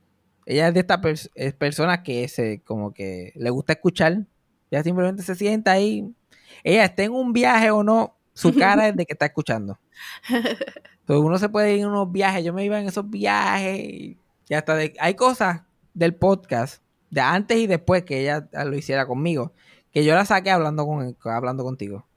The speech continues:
Speaker 2: Ujú.
Speaker 1: Y yo me voy en un viaje, de repente aparece un pensamiento que nunca había tenido antes. Y yo, "Oh, se me va a guardar eso, eso está interesante".
Speaker 2: <laughs>
Speaker 1: Y una vez escuch-, escuché,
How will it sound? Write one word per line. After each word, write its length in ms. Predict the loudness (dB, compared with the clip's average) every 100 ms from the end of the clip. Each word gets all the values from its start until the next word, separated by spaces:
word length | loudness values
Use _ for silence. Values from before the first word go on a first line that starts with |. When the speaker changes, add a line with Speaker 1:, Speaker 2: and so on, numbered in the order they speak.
| _ -12
Speaker 2:
Ujú. 340 | -12 -12 -12 -6
Speaker 1:
Y 60 |
yo 80 | 0
me 80 | 2
voy 160 | 4
en 80 | 2
un 100 | 0
viaje, 140 | 0 0
de 40 |
repente 160 | 0 0
aparece 400 | 2 0 0 -2
un 100 | -2
pensamiento 540 | -2 0 0 0 0
que 100 | 0
nunca 180 | 0 2
había 180 | 2 2
tenido 300 | 2 4 4
antes. 340 | 4 -2 -6
Y 80 | -4
yo, 160 | -2 2
"Oh, 460 | 2 2 0 -4 -8
se 60 |
me 60 | -8
va 60 |
a 20 | -4
guardar 380 | -4 -2 -4
eso, 180 | -4 -6
eso 140 | -8 -4
está 120 | -4
interesante". 720 | 2 2 4 0 -2 -6 -8 -8
Speaker 2:
<laughs> 640 | -16 -14 -12 -12 -14 -14 -20 _ _ _ -18 -16 -16 -14 -14 -14 -16 -18 -6
Speaker 1:
Y 80 | 0
una 140 | 4
vez 120 | 4
escuch-, 260 | 4 0 0
escuché, 880 | -2 -4 -2 -4 0 0 0 -4